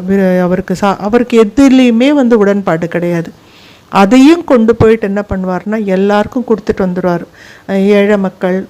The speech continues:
ரோட்ல பார்க்கக்கூடிய பிச்சைக்காரங்களா இருந்தாலும், ஊ-,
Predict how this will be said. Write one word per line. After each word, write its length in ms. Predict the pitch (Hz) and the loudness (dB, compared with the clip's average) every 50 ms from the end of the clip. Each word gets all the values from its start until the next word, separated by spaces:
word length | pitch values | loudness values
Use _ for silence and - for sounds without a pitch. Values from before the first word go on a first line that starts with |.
| 190 | -4
ரோட்ல 340 | 190 202 208 214 190 214 202 185 | 0 2 2 2 0 -2 -4 -4
பார்க்கக்கூடிய 520 | - 185 175 - 180 175 - 196 180 185 180 | -4 -6 -6 -6 -8 -8 -8 -8 -6 -4 -2
பிச்சைக்காரங்களா 880 | - 190 190 - 208 202 196 185 180 185 175 175 175 175 175 175 175 | -2 -4 -2 -4 -6 -6 -6 -6 -8 -8 -10 -10 -10 -8 -8 -8 -8
இருந்தாலும், 580 | 180 175 165 170 185 180 175 175 180 180 185 190 - - - - - - - | -8 -10 -10 -10 -8 -8 -8 -6 -6 -8 -8 -10 -12 -16 -20 -20 -18 -12 -6
ஊ-, 300 | 208 202 196 196 190 | -4 -2 -2 0 0